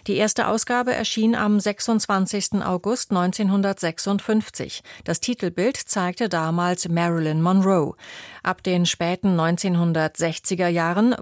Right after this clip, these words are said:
bot die Bravo Sexualaufklärung unter dem Pseudonym Doktor Sommer.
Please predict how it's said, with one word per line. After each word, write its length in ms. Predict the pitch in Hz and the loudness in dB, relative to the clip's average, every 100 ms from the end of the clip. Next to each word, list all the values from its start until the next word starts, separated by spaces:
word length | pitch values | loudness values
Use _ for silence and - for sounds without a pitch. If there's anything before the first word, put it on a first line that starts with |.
| 175 | 0
bot 320 | 202 214 - | 0 0 -2
die 80 | 220 | -2
Bravo 420 | 190 175 185 208 | -2 -2 0 0
Sexualaufklärung 1300 | 202 196 - 196 247 - 156 - - 170 175 202 240 | -2 -2 0 0 0 0 -4 -4 -4 -2 0 2 2
unter 260 | - 214 220 | 2 0 0
dem 200 | 208 202 | 0 2
Pseudonym 640 | - 190 202 190 180 202 | 0 0 2 4 6 4
Doktor 340 | 190 170 - 196 | 4 0 -2 0
Sommer. 400 | 202 214 180 | 4 4 2